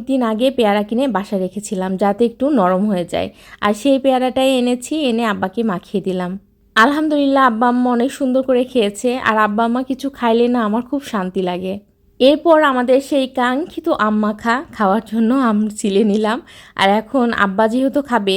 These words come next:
আমি হলে হয়তো, আ-, আমি না বা, বা বাড়ির সবাই হচ্ছে আম কুচি করে কেটে বা গ্রেট করে নিয়ে খেতে পারতাম, কিন্তু আব্বা তো খেতে পারবে না, এই জন্য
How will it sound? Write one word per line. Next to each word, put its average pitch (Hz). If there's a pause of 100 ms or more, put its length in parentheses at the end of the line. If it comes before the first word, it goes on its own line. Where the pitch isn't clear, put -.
(120)
আমি 208
হলে 277
হয়তো, 262 (680)
আ-, 208
আমি 269 (120)
না 247
বা, 220 (220)
বা 220 (220)
বাড়ির 214
সবাই 226
হচ্ছে 240 (480)
আম 214
কুচি 240
করে 220
কেটে 220 (120)
বা 208 (320)
গ্রেট 208
করে 247
নিয়ে 226
খেতে 240
পারতাম, 196 (200)
কিন্তু 226
আব্বা 196
তো 233
খেতে 240
পারবে 247
না, 359 (320)
এই 208
জন্য 220